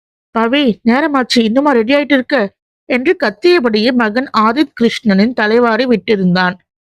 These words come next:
பவித்ரா திரைக்கு வெளியே எட்டி பார்த்து அவனை முறைத்தாள். அதை அறியாத அனந்த் மகனிடம், "இந்த கேர்ள்ஸ் வெளியே ஸ்-, கிளம்புறதுக்கு சரியான டைமுக்கு கிளப்புறது ரொம்ப கஷ்டம்டா மகனே" என்று கூறினான்.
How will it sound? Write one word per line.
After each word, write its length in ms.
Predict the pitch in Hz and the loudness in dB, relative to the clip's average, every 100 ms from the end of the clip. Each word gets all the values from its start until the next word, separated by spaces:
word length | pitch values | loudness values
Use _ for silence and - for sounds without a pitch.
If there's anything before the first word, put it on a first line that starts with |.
| _ | _
பவித்ரா 420 | 208 262 247 285 320 - | -2 -2 -2 -2 -4 -2
திரைக்கு 380 | 254 277 277 285 | -2 -2 0 2
வெளியே 320 | 220 208 262 | 2 0 -4
எட்டி 260 | 233 - | -6 -6
பார்த்து 400 | 233 220 190 - | -6 -4 -4 -2
அவனை 320 | 233 208 190 226 | -2 -2 -2 0
முறைத்தாள். 580 | 220 185 175 202 180 185 _ _ _ _ _ _ _ _ - | 2 2 0 -4 -2 -4 _ _ _ _ _ _ _ _ -4
அதை 220 | 214 220 214 | 0 0 0
அறியாத 560 | 220 226 269 294 302 320 | -2 0 0 0 0 -2
அனந்த் 380 | 247 240 247 226 | -2 -2 -2 0
மகனிடம், 500 | 220 220 262 240 247 - _ _ - | 0 0 -2 -2 -4 -10 _ _ 0
"இந்த 160 | 208 | 2
கேர்ள்ஸ் 460 | 190 196 285 392 - | 2 0 0 0 0
வெளியே 360 | 233 240 294 | 0 2 2
ஸ்-, 160 | 330 277 | 0 -2
கிளம்புறதுக்கு 520 | 240 240 240 226 226 | -2 0 0 -2 -2
சரியான 440 | 294 220 208 226 269 302 | -2 0 2 2 0 -4
டைமுக்கு 380 | 254 240 233 262 | -2 -2 -2 -2
கிளப்புறது 540 | 240 233 226 240 220 214 233 - _ _ - | 0 -2 -2 -2 2 2 0 -6 _ _ -2
ரொம்ப 580 | 190 208 294 320 - 427 | 0 0 -2 -14 -10 -6
கஷ்டம்டா 400 | 294 - 233 214 | -6 -4 -4 -2
மகனே" 260 | 196 180 170 - _ | -2 0 -2 -4 _
என்று 240 | 196 196 240 | -2 -2 0
கூறினான். 460 | 196 185 175 165 | 2 4 4 2